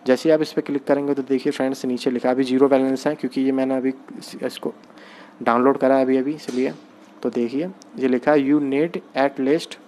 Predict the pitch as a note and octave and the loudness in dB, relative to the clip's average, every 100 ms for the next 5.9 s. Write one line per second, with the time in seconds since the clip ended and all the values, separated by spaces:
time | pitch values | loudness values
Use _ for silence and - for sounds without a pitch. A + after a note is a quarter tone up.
0 | - - - C3 - D3 C3+ C3 D#3+ E3+ | -20 -16 -4 -4 0 -2 -2 -2 -4 -4
1 | - C3 A2+ A#2 G#2+ - B2+ C#3 E3 F3+ | -8 -8 -4 -2 -2 -2 -2 -2 -2 -6
2 | F3+ - C3 C3+ - - F3 - D#3+ D3+ | -8 0 2 2 -4 -4 -2 -2 -6 -8
3 | - C#3+ C#3 D3+ D3 C#3 D#3+ E3 D3 C3 | -6 -6 0 2 4 2 0 -2 -2 -4
4 | C#3+ C#3+ C#3 D3 C#3+ - C3 C#3 C#3 - | -4 -6 -6 -6 -8 -6 -2 0 0 0
5 | D3 C#3 C#3 C3 A#2+ A2+ A#2 B2+ | -2 0 0 -4 -4 -4 -4 -6